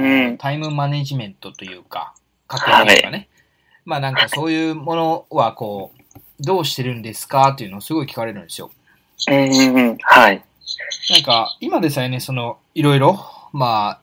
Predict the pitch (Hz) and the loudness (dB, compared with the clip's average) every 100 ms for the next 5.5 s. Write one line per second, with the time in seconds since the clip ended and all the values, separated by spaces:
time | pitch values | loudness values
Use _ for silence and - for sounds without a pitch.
0 | _ 143 120 127 123 120 131 - - 98 | _ -8 -2 -2 -2 -2 -2 -4 -12 -14
1 | 92 101 - 131 113 104 104 104 104 104 | -12 -10 -4 -4 -4 -10 -12 -12 -8 -6
2 | 104 107 110 104 92 - 110 104 98 - | -6 -8 -10 -10 -12 -12 -10 -8 -10 -12
3 | _ _ - - 113 113 107 120 107 98 | _ _ -10 4 8 10 10 6 -4 -10
4 | - _ _ _ _ _ - 147 139 151 | -14 _ _ _ _ _ 0 0 2 2
5 | 123 104 101 98 92 | 0 -4 -8 -6 -6